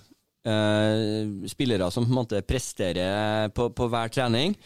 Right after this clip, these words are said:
Eh, du har aldri noen sånne økter hvor du, hvor du nesten heller kunne holdt deg hjem, for du fikk ikke noe utbytte. Treningskulturen har alltid vært bra. Opplegget har alltid vært bra. Og, og, og det er kultur for på en måte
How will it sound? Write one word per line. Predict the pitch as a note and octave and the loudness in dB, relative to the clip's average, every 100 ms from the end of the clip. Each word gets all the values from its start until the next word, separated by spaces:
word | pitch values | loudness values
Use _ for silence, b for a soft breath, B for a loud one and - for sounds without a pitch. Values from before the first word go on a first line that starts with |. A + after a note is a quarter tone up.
| b b b | b b b
Eh, | B2+ A#2+ B2 | 0 2 4
du | C3 | 4
har | C#3 | 4
aldri | D3 A2 F#2+ | 2 2 2
noen | A2+ | 2
sånne | C#3+ G#2+ | 2 0
økter | C3+ - - F2 - | -2 -4 -4 -4 0
hvor | A2+ | 2
du, | A2 A2 G#2+ G#2+ | 4 4 4 2
hvor | G2 A2+ | 2 2
du | A#2 | 2
nesten | - - E2 | 0 -4 -2
heller | A2 F#2 E2+ | 0 0 0
kunne | G#2 F2 | 0 2
holdt | G2+ - | 0 -2
deg | D#2+ F2 | -4 -2
hjem, | G2 G#2 | -2 -2
for | G#2+ | -2
du | - | -4
fikk | B2 D2 | -6 -6
ikke | G2+ | -2
noe | G#2 | -2
utbytte. | - D#2+ - F2+ - | 0 -6 -4 -4 -2
Treningskulturen | C#3 A#2 - F2 F2 G2 C#3+ - _ _ - | -2 -2 -4 -6 -2 0 0 -2 _ _ -14
har | - B2+ B2 | -2 0 2
alltid | G#2 G2 G#2 | 0 0 -2
vært | G#2 B2+ | 0 0
bra. | D#3 A3 b b b b - | 0 -2 b b b b -4
Opplegget | D#3+ A#2+ F2+ G2 | -2 -2 0 2
har | C3 | 2
alltid | F#2+ F#2+ | 0 -2
vært | G#2+ - | -4 0
bra. | C#3+ A3+ - b b b _ | 0 0 -4 b b b _
Og, | D3+ D3 | 2 4
og, | C#3+ C#3 C3+ C3 A#2 C3 G#2+ | 4 2 2 2 2 0 2
og | C3+ | 0
det | B2+ | 0
er | - | 2
kultur | C#3+ C3 - F#2 F2 | 0 0 0 -2 2
for | A#2 | 0
på | A#2 | 2
en | A#2+ | 0
måte | F#2+ | -2